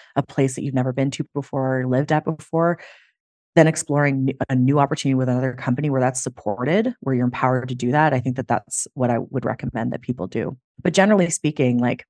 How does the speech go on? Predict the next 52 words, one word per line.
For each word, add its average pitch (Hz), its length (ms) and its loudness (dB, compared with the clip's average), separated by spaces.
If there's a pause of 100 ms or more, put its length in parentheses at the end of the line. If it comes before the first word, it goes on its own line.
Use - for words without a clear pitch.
(680)
once 220 260 6
you 160 80 0
get 147 180 4
here, 127 240 -2
it's 127 140 -2
very 139 240 0
easy. 131 480 -4
You 131 40 -14
just 127 200 -4
kind 135 120 0
of 131 120 -4
work 127 180 -4
around 127 200 2
those 120 200 -2
hours 127 380 0
and 117 100 0
you 120 80 0
structure 127 360 -4
your 120 200 -2
day 120 420 0
in 127 100 0
a 120 40 2
way 120 140 -2
that 123 160 -2 (180)
best 123 220 0
suits - 240 -6
you. 202 240 2 (440)
And 127 380 4 (100)
it 151 140 4
will 165 120 8
be, 156 160 4
like, 147 180 4 (100)
an 143 100 0
ongoing 135 520 2
kind 127 260 2
of 120 220 0 (180)
evolution 127 720 0 (160)
once 131 260 0
you're 123 100 -2
there, 120 440 0
like, - 160 -6
how 123 220 2
you 123 180 2
actually 131 320 -2
structure 127 380 -8
that 123 180 -2
life, 120 460 -4 (400)
how 127 60 0
you 120 300 0
make 123 220 0
new 127 80 4
friends, 120 640 -4